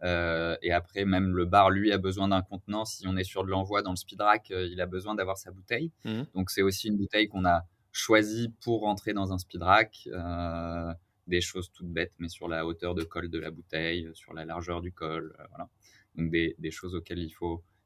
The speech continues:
Speaker 1: il faut réfléchir. Et, euh, et donc ça, il a son contenant et il le re-remplit.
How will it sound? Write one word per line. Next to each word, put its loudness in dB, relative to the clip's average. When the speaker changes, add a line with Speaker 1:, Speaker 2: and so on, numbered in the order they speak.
Speaker 1:
il -6
faut -6
réfléchir. -2
Et, -2
euh, -2
et -4
donc -4
ça, 6
il -2
a 4
son -6
contenant 0
et 2
il -2
le 0
re-remplit. -2